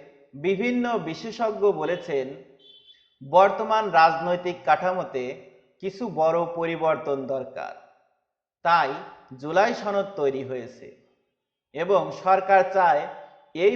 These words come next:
পরিবর্তনগুলো পাশ করার আগে জনগণের সরাসরি মতামত নেওয়া দরকার।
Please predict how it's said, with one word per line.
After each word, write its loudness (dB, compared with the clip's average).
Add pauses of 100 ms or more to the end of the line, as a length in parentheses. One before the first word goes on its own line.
পরিবর্তনগুলো 2 (540)
পাশ 6
করার 4 (140)
আগে 0 (720)
জনগণের 0
সরাসরি 0 (420)
মতামত 0 (100)
নেওয়া 0
দরকার। -8